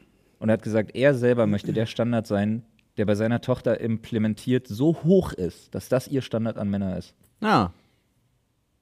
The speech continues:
Speaker 1: Und dass jeder, der sich nicht so verhält wie er, nicht ihrem Standard entspricht. Und da dachte ich mir, boah,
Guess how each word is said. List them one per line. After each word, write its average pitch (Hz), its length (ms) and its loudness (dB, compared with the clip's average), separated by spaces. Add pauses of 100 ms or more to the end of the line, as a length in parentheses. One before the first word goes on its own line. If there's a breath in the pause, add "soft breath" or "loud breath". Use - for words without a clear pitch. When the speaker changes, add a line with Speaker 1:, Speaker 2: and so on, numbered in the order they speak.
(200)
Speaker 1:
Und 101 160 -4
dass - 180 -2
jeder, 123 220 4
der 117 140 2
sich 110 120 -4
nicht 147 200 -2
so 147 100 -2
verhält 127 400 0
wie 117 140 -2
er, 117 300 2 (280)
nicht 117 300 -2
ihrem 113 160 0
Standard 104 320 -4
entspricht. 92 420 -8
Und 104 60 -4
da 104 80 0
dachte 110 180 -2
ich 107 80 -8
mir, 104 140 0
boah, 92 320 -6